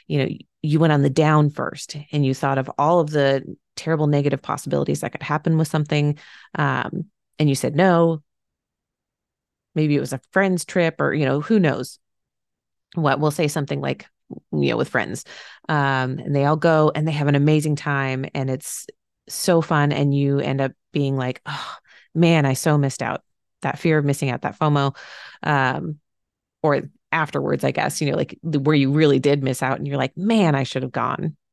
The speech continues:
I really regret not having gone." When you go too quickly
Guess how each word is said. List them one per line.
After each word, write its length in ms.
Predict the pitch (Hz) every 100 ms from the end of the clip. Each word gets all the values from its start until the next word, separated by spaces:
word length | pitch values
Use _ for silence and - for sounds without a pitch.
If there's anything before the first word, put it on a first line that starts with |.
| _ -
I 100 | 175
really 400 | 156 160 160 151
regret 360 | 143 139 135
not 160 | 139 131
having 260 | 135 127 -
gone." 320 | - - 151 _ _ - - _ _ _ -
When 340 | 160 160 156
you 500 | 160 160 151 151 151 151 _ _ _ -
go 560 | 170 160 156 160 165 170 _ _ _ _ _ _ _ _ _ -
too 280 | - 220 208
quickly 600 | - 196 - 139 110